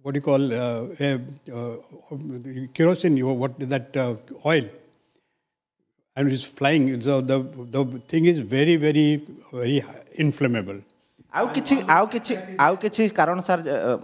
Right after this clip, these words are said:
Speaker 2: ଆସୁଛି କି ସାମ୍ନାକୁ? ଆଉ କିଛି କାରଣ ହେଇଥାଇପାରେ?
Speaker 1: ନା,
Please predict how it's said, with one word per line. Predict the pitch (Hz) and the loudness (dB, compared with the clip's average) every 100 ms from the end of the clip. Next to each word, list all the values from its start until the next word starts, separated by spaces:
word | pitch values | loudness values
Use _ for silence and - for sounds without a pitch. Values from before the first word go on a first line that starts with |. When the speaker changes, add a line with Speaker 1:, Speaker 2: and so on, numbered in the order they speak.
| - | -10
Speaker 2:
ଆସୁଛି | 58 82 131 180 185 | -6 -4 -2 -4 -4
କି | 185 | -2
ସାମ୍ନାକୁ? | 165 156 156 151 | -2 0 -2 2
ଆଉ | 131 | 2
କିଛି | 147 180 190 | 2 -4 0
କାରଣ | 175 175 | 0 0
ହେଇଥାଇପାରେ? | 165 156 165 160 160 160 - _ _ _ _ 262 | 0 0 0 0 0 -4 -12 _ _ _ _ -20
Speaker 1:
ନା, | 269 | -14